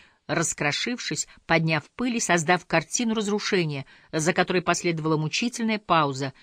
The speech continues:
И звонко, тонко зазвучал голос мёртвого короля. «Навеки! Навеки!» Голос был ещё слышен, когда она вскочила, чтобы опередить остальных,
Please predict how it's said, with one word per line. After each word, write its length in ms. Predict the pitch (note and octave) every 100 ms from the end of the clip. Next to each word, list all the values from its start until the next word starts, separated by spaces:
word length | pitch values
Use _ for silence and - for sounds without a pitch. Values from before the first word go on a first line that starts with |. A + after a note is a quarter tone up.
| _
И 100 | G#3
звонко, 640 | G3+ A#3 D#4+ B3+ F#3 C#3 B2 _ _ _ _ _ _
тонко 600 | C#4+ C4 F3 C#3 - B2+ _ _ _ _ _ _
зазвучал 540 | D3 C3+ C#3 C#3 C#3+ C#3
голос 380 | C#3+ C#3 - D3+
мёртвого 440 | F#3+ G#3+ F#3 F#3
короля. 480 | F#3 F3 E3 D3+ C3 _ -
«Навеки! 680 | D#3 F3 D4 D#4 - - _ _ _ _ _
Навеки!» 600 | C3+ C#3+ C4+ C4+ - - _ _ _ _ _ _ _ _ _ _ _
Голос 360 | C3 C#3 E3+ E3+
был 160 | E3
ещё 220 | E3+ - F#3
слышен, 500 | - A3 - C#3 - _ _ _ _ -
когда 260 | F#3 F3+
она 140 | F3+ F3
вскочила, 540 | - F3+ - C4 G#3
чтобы 360 | - E3+ E3+ - -
опередить 540 | - F3+ G#3 A3+ G#3+ E3
остальных, 500 | - F3+ G3+ B3